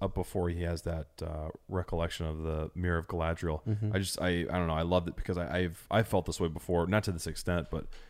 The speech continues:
Speaker 1: you know, I, you, you know this feeling that when the anger surged over him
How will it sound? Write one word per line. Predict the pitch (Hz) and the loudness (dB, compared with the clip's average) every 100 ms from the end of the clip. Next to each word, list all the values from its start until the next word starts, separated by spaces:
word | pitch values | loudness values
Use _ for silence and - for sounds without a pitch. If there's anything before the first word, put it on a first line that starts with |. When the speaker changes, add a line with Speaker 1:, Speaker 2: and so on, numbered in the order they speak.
| - | -2
Speaker 1:
you | 95 | 2
know, | 90 | 4
I, | 85 - | 2 -2
you, | 92 95 - | 0 0 0
you | 95 | 0
know | 90 101 113 | 4 6 6
this | 92 - | 4 0
feeling | 87 80 80 78 | -2 0 -2 -2
that | 82 - | -4 0
when | 92 | 0
the | 85 - | 0 0
anger | 90 95 90 | 0 2 0
surged | - 95 87 87 | 2 2 2 2
over | 90 85 | 2 2
him | 87 85 | 2 2